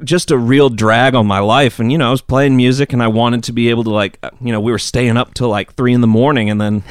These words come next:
<laughs> I was missing swim practices because I was staying up late. And finally, it just became too much. I couldn't commit to two different things, and I had just had enough. I was figuring out that music's what I wanted to do.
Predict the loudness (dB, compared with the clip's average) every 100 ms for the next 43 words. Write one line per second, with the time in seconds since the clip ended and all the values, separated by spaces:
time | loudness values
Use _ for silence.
0 | -16 -10 -6 0 0 2 2 2 0 -2
1 | 0 -2 0 -2 -4 -8 -10 -10 -10 -18
2 | _ _ _ _ -4 0 0 2 2 0
3 | 0 2 2 0 0 2 2 0 _ _
4 | _ _ _ _ _ _ -4 -2 -2 0
5 | 2 2 2 0 -2 -2 -2 -4 -2 -2
6 | 0 0 0 2 0 2 2 0 0 2
7 | 4 2 -2 _ _ -6 -6 0 2 2
8 | 0 -2 0 0 0 -2 -4 -4 0 0
9 | 0 -2 -2 -2 0 -2 -2 -6 -14 _
10 | _ -2 -2 -2 -2 0 0 -2 -2 -4
11 | 0 0 0 -4 -2 0 0 -2 -4 -6
12 | -2 0 -2